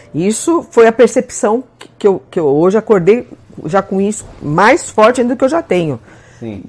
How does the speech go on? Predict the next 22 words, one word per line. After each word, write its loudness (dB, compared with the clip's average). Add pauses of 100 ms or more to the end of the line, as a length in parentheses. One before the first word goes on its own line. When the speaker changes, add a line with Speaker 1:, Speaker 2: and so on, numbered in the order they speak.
Speaker 1:
Da, 2
da 2
importância 0
de -6
silenciar -2
mesmo. -4
Speaker 2:
Sim. -20 (380)
Speaker 1:
Né? -16
Porque -2
quem, -2
muitas 0
vezes 0
quem -2
quer 2
falar, 2
quem -4
quer 0
expressar, -2
quem -4
quer -4 (340)
justificar 0
é 0